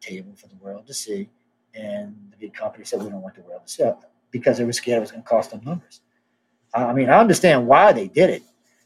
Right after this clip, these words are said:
Um, but, you know, but they agreed to the questions. You know,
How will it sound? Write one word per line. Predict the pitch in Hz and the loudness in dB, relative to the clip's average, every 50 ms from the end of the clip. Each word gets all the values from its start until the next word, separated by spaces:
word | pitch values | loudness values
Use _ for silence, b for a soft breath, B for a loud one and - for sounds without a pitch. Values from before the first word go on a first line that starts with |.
| _ _ _ _ _ _ - | _ _ _ _ _ _ -18
Um, | 117 113 110 - - - _ | -16 -16 -16 -16 -18 -20 _
but, | - - - - | -20 -18 -12 -10
you | 143 | -10
know, | 147 - 131 | -10 -8 -6
but | 127 113 | -4 0
they | 117 151 185 | 2 4 4
agreed | 185 147 165 196 202 196 196 | 4 6 6 4 4 4 4
to | 202 | 2
the | 202 | 0
questions. | - - - 196 233 202 - - - - _ - - - _ _ - - | 2 4 4 4 4 4 -2 -10 -18 -20 _ -20 -20 -20 _ _ -16 -10
You | 127 127 | -8 -6
know, | 127 123 120 117 | -6 -6 -8 -10